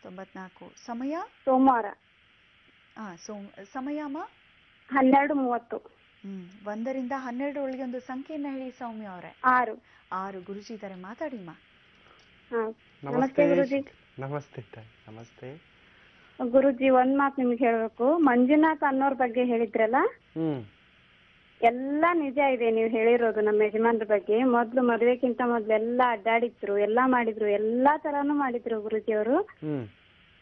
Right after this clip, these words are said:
Speaker 2: ಇವಾಗ ಮನೆ ಹಿಡ್ದಿದ್ದಾರೆ, but ಅವ್ರಿಗೆ ಈಗ ಆಕ್ಸಿಡೆಂಟ್ ಈ ನಾಲ್ಕು ವರ್ಷ ಆಯ್ತು.
Speaker 3: ಹ್ಮ್.
Speaker 2: ಅವ್ರ ಕಾಲು ಈಗ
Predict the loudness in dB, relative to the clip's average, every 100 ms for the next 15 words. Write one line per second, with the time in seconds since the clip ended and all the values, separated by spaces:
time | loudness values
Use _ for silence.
0 | _ _ _ -4 2 4 4 2 0 2
1 | 2 2 0 0 2 2 0 -2 -2 -2
2 | 0 0 2 2 4 4 4 0 -8 _
3 | -4 0 0 0 0 2 0 0 2 2
4 | 2 0 -6 -4 -6 -16 _ _ _ _
5 | _ _ _ _ -6 0 2 0 2 2
6 | 0 -4 -6 -4